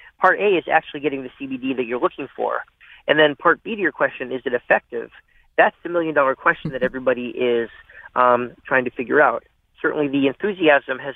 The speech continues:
outpaced the science. Um, there's very good science in animals that it helps with, you know, pain, anxiety, um, insomnia. Interesting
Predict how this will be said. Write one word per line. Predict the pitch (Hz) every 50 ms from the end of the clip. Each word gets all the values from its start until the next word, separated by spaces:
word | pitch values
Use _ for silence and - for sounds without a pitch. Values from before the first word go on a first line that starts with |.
| -
outpaced | - 139 135 - - - 131 123 - - _ _ _ _ _ _ _
the | - 120 - -
science. | 190 196 208 147 127 127 160 - _ _ _ _ _ _ - - - - -
Um, | 131 135 135 131 135 123 120 _ _ _ _ _ _ _
there's | - 147 139 135 127 - - _ _ _
very | - - 120 117 160 185 196 180
good | 143 - 202 180 _
science | - 160 147 143 139 131 _ _ _ -
in | 147 139 131 131 - -
animals | 160 185 247 285 269 202 143 131 120 117 139 170 - _ _ _ _ _ _ _
that | - 139
it | 127 127
helps | 117 156 143 135 127 - - -
with, | - 131 127 123 117 - _ -
you | 151
know, | 120 113
pain, | - - - 139 135 131 131 131 131
anxiety, | 117 - 127 123 117 107 - 131 127 131 131 127 123 123 120 120 120 120 117 - - - - - - _
um, | - 117 117 117 120 120 120 117 117 120 123 123 _ _ - - _ _ _
insomnia. | - 127 123 - - - 139 139 135 135 135 131 131 127 123 123 123 123 120 120 _
Interesting | - 202 196 - 208 185 - - 156 147 143 139 135